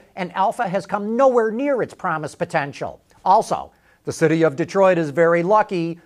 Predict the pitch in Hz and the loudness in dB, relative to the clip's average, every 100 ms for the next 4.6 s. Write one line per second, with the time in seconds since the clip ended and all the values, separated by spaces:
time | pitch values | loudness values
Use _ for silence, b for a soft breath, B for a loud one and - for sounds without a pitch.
0 | B 160 135 214 196 190 185 185 - 175 | B -8 -6 -4 -6 -4 -4 -4 2 4
1 | 185 170 285 302 202 117 117 120 - 196 | 4 2 2 2 0 -2 -4 -6 -6 -6
2 | 196 175 127 175 156 147 156 156 156 147 | -4 -4 0 0 0 -2 -4 -4 -4 -4
3 | 180 190 156 135 110 160 160 - 180 135 | -6 -6 -6 -8 -10 -8 -8 -12 -14 -12
4 | 107 - 113 98 160 | -14 -12 -12 -12 -14